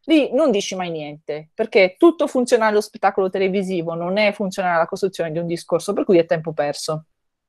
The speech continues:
Quindi quelle cose lì io non le faccio. Ehm, l'ho fatte, l'ho fatto quando c'era appunto, era appena uscito quella volta che ho accettato un invito da, da Matrix,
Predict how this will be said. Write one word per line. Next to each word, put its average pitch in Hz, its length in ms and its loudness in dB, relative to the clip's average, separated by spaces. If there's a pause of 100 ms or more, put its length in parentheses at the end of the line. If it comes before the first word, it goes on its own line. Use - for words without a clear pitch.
(640)
Quindi 190 220 2
quelle 190 160 6
cose 208 200 6
lì 190 100 6
io 180 140 4
non 165 120 -2
le 160 80 -2
faccio. 151 560 -4 (1300)
Ehm, 170 1800 4
l'ho 185 100 4
fatte, 214 760 6
l'ho 180 280 0
fatto 226 340 2
quando 185 220 -4
c'era 180 280 -2
appunto, 175 440 -4
era 165 100 -2
appena 180 200 0
uscito 180 320 -4
quella 185 160 4
volta 196 280 2
che 190 140 2
ho 190 60 8
accettato 190 420 -2
un 185 80 -4
invito 185 380 -4
da, 156 300 -4
da 156 120 -4
Matrix, 175 840 -2